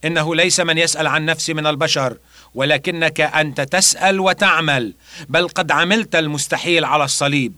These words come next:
لتنجي نفسي. فها أنا آتي إليك، لأني فشلت من الناس ومن نفسي. أريد أن تكون أنت وحدك نصيبي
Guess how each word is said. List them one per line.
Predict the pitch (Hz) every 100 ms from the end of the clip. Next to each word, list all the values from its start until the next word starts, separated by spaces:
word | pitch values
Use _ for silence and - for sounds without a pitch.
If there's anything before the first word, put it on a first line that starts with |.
| - - -
لتنجي | 139 147 147 156 151 131 139 127
نفسي. | 127 135 - 98 - - - -
فها | 143 151 160 160
أنا | 160 156 156
آتي | 156 160
إليك، | 147 147 143 160 - - _ - -
لأني | 135 165 170 156
فشلت | 160 - 233 233
من | 180 175
الناس | 165 165 156 160
ومن | 151 147
نفسي. | 135 131 - 101 - - -
أريد | 165 214 185
أن | 190
تكون | 185 180 208
أنت | 196 196 190
وحدك | 185 - 180 170
نصيبي | 165 - 180 147 120